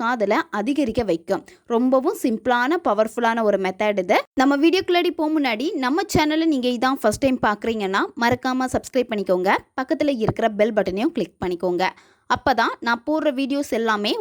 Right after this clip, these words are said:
உடனுக்குடன் உங்களுக்கு நோட்டிஃபிகேஷன்ல வந்துகிட்டே இருக்கும். வாங்க வீடியோக்குள்ளாடி போகலாம். நீங்க விரும்பக்கூடிய நபர் வந்து உங்களை விடையுமே அந்த பர்சன் தான் அதிக காதலை உங்ககிட்ட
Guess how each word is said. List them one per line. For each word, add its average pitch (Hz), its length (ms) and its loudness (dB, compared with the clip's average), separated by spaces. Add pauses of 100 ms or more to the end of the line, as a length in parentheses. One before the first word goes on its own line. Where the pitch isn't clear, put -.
(120)
உடனுக்குடன் 311 640 0
உங்களுக்கு 220 420 0
நோட்டிஃபிகேஷன்ல 226 600 -2
வந்துகிட்டே 208 400 -2 (140)
இருக்கும். 214 340 0 (220)
வாங்க 285 320 0
வீடியோக்குள்ளாடி 220 500 -2 (180)
போகலாம். 190 520 0 (360)
நீங்க 262 260 4
விரும்பக்கூடிய 330 580 0 (120)
நபர் 214 300 0
வந்து 196 280 2 (320)
உங்களை 339 400 2
விடையுமே 240 400 -2 (200)
அந்த 220 140 -4 (140)
பர்சன் 339 440 0
தான் 233 160 0 (180)
அதிக 330 300 2 (120)
காதலை 240 440 0 (220)
உங்ககிட்ட 226 360 -4